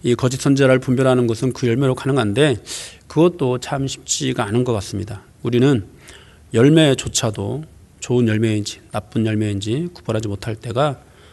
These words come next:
많기 때문입니다. 그저 뭐 부흥만 하면, 그저 성장만 하면 다 좋다,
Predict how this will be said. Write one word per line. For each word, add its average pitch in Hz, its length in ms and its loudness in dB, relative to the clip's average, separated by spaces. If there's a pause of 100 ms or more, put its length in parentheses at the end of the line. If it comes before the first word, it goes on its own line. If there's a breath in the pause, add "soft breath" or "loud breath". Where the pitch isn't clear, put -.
(100)
많기 113 580 -6
때문입니다. 135 640 -2 (240)
그저 147 320 -2
뭐 131 260 -4
부흥만 131 440 -2
하면, 107 380 -8
그저 - 220 -8
성장만 135 440 -4
하면 110 220 -6
다 - 140 -16
좋다, - 380 -10